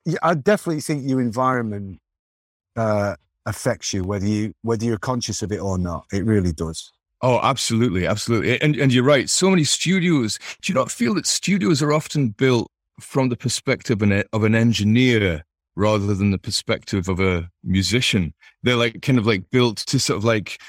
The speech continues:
Speaker 2: fulfill the needs of an engineer rather than create the vibe that an artist wants to perform in.
Speaker 1: That's really interesting. I hadn't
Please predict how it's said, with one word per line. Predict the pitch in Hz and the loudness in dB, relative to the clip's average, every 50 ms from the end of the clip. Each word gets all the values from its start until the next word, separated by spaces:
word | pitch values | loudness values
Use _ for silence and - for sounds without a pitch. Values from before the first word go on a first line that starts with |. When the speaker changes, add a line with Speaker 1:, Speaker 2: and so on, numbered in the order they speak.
| - _ | -20 _
Speaker 2:
fulfill | - - - 143 131 - - 151 151 131 | -16 -4 0 0 0 2 4 2 4 4
the | 123 113 | 4 2
needs | 117 120 131 147 151 156 156 160 151 131 120 - | 2 2 2 2 2 2 2 0 0 0 0 -2
of | 131 117 | 0 0
an | 120 110 | 2 2
engineer | 113 113 110 101 110 107 123 131 123 104 92 80 76 82 _ _ _ _ _ _ | 4 2 2 2 2 2 4 4 4 2 0 -2 -4 -8 _ _ _ _ _ _
rather | - 104 104 113 113 113 113 113 110 107 107 | -6 0 2 2 2 4 2 2 2 0 0
than | 98 92 113 113 110 107 104 101 98 92 - _ _ _ _ | 0 0 0 2 2 2 2 2 2 0 -4 _ _ _ _
create | - - - 127 123 120 113 107 - - | -10 -4 0 2 2 4 2 0 -2 -4
the | 107 | -8
vibe | 92 - 113 113 113 110 110 107 92 87 | -4 -2 0 0 2 2 0 0 0 -2
that | 113 - - | -4 -2 -2
an | 101 104 | 0 0
artist | 107 107 - - 101 - - - | 0 0 -2 -4 -6 -8 -6 -4
wants | 107 98 - - | -4 -4 -4 -8
to | - | -10
perform | - - - - 113 117 120 117 107 | -12 -10 -8 -2 0 2 2 4 2
in. | 87 76 76 76 _ _ _ _ _ _ _ - | 2 0 -4 -8 _ _ _ _ _ _ _ -4
Speaker 1:
That's | 113 143 143 - - - | -2 -2 0 0 -2 0
really | 131 139 139 127 127 135 | 2 4 4 6 4 4
interesting. | 139 127 - 131 113 - - 110 101 98 | 4 2 0 -2 -4 -2 -2 -2 -2 0
I | 113 117 | 0 0
hadn't | 120 123 120 104 | 0 0 -2 -4